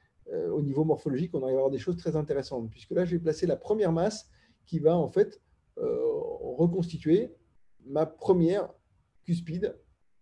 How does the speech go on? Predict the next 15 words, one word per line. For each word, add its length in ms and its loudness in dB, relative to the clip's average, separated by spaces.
et 60 2
le 120 6
premier 240 -4
sillon. 320 -10
Donc, 160 -6
on 80 -6
vient 220 -2
se 100 -4
mettre 300 0
au 100 -2
niveau 260 2
de 60 0
la 80 4
cuspide 400 -6
principale, 680 -4